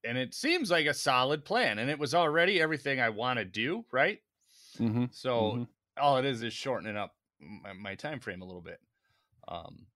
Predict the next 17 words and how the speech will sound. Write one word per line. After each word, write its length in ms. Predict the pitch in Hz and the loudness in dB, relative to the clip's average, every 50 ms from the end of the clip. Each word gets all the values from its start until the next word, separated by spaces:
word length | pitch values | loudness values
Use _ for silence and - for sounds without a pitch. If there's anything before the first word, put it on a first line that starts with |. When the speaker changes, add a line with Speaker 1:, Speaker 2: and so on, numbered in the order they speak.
| _ _ _ _ _ _ _ _ _ _ _ _ _ _ _ _ _ _ _ _ | _ _ _ _ _ _ _ _ _ _ _ _ _ _ _ _ _ _ _ _
Speaker 1:
so 180 | - - - 117 | -14 -8 -6 -4
I 80 | 110 107 | -4 -6
could 140 | 101 101 | -6 -12
send 280 | - - 165 185 196 185 | -8 -6 -6 -6 -4 -4
this 180 | 185 170 - - | -6 -6 -8 -8
to 120 | - - | -8 -6
you, 320 | 120 117 113 110 113 120 - - - | -4 -2 -2 -2 -2 -2 -4 -8 -10
and 360 | 104 101 101 95 98 98 92 | -12 -10 -8 -8 -10 -10 -12
you 220 | - 104 107 107 101 | -12 -12 -10 -10 -10
can, 260 | - 107 98 95 87 - _ _ 76 82 92 90 | -12 -12 -12 -12 -14 -18 _ _ -18 -14 -14 -12
uh, 280 | 90 90 90 87 90 90 - _ _ | -12 -12 -12 -12 -12 -16 -18 _ _
just 280 | - 98 95 92 - - | -16 -16 -16 -14 -16 -14
see 120 | 101 95 | -14 -14
what 100 | 92 90 | -14 -14
I'm 80 | 87 87 | -16 -18
talking 360 | - - - 92 92 - 87 | -20 -20 -20 -20 -20 -18 -18
about. 240 | 87 87 85 85 | -18 -16 -16 -18